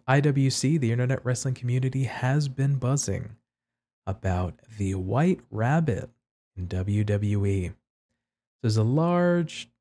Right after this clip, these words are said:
mystery sort of shrouded around what's going on,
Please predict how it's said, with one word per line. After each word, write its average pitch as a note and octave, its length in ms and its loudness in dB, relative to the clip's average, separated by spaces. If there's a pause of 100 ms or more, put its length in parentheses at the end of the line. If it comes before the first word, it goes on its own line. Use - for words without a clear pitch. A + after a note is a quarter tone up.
mystery C#3+ 920 2 (420)
sort A2+ 140 -2
of A2 120 -2
shrouded A2+ 760 -2 (560)
around G#2+ 920 0 (800)
what's G#2+ 440 -6
going G2 340 -4
on, C#3+ 560 2